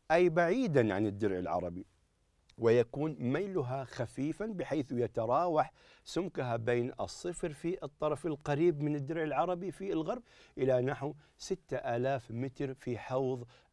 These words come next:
الخليج العربي والربع الخالي. وتتكون الصخور الأقدم، آه،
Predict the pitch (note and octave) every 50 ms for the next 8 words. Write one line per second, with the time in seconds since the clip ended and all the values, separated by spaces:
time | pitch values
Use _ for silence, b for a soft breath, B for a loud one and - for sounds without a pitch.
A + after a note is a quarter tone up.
0 | - G#2 A#2+ A#2+ G#2+ - - A#2+ A#2+ B2 B2 A#2+ A#2+ G#2+ A2 - - A2 G#2 G2+
1 | F#2 A2+ A2+ A#2 A#2+ A#2+ A2+ A2+ A#2+ - - G#2 G#2+ G#2+ G#2 G#2 G#2 - - G#2
2 | F#2+ G2 G2+ G#2+ G2+ F#2 G#2 G2 - _ _ _ - E3+ E3 B2+ G2 - - E2
3 | D#2 D#2 F2 - - _ _ _ _ _ _ _ _ _ _ _ _ _ _ _
4 | _ _ _ _ _ b b b b b b b F3+ F#3 A3 F#3 - G3+ - B3
5 | C#4 C4 A3+ F3+ D3+ C3+ - - - A#2+ - C#3 D3 D3 C#3+ - _ - A#2+ A2
6 | A2 - _ - F3 - - C#3+ B2+ B2 C3+ C#3 C#3 - b b b b b -
7 | A2+ A2 G#2+ G#2+